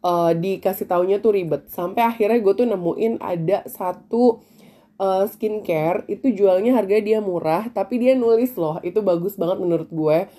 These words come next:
Mereknya Glowing, itu dia tulis angka satu, dua, tiga, sampai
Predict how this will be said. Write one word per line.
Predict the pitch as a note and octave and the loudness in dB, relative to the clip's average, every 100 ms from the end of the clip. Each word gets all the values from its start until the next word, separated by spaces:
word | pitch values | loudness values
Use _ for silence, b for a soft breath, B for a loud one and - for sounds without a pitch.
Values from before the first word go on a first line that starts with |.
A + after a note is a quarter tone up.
| B B - | B B -2
Mereknya | F#3 G3 A#3+ | -2 2 0
Glowing, | G3 F#3 F3+ F3 G#3+ B3 | 4 4 4 2 2 -2
itu | - F#3+ A3 | -4 -6 -2
dia | G3 | -2
tulis | G3+ F#3+ A#3+ - - | 0 0 -2 -4 -8
angka | F3 F3 F3+ | -6 -4 -6
satu, | F#3+ E3+ E3 G#3+ G3 | -2 -4 -2 -2 -2
dua, | F3 E3+ F3 F3+ - | -2 2 2 2 -4
tiga, | F3 D3 D#3+ E3+ - | -12 -2 0 0 -2
sampai | D#3+ D#3+ E3 | -6 -4 -6